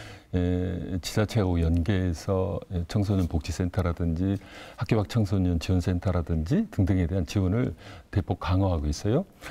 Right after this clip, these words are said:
저는 정말 한 아이도 포기하지 않겠다라고 하는 관점에서, 어, 기초생활수급자, 한부모 조선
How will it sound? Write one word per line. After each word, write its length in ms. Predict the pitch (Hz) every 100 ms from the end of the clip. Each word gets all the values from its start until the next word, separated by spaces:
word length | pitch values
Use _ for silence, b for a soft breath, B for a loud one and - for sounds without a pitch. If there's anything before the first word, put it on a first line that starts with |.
| B
저는 180 | 113 117
정말 240 | 127 131
한 140 | 139
아이도 200 | 180 180
포기하지 460 | 156 180 160 156 139
않겠다라고 760 | 101 90 - 131 123 101 90
하는 160 | 92 101
관점에서, 800 | 98 78 - 85 85 - 131 240 B B B B -
어, 400 | 85 87 90 87
기초생활수급자, 1300 | - - 101 98 90 87 - 90 82 - 87 87 87 92 B B B B
한부모 680 | - 101 87 95 90 92 90
조선 880 | - 87 80 - 90 87 90 92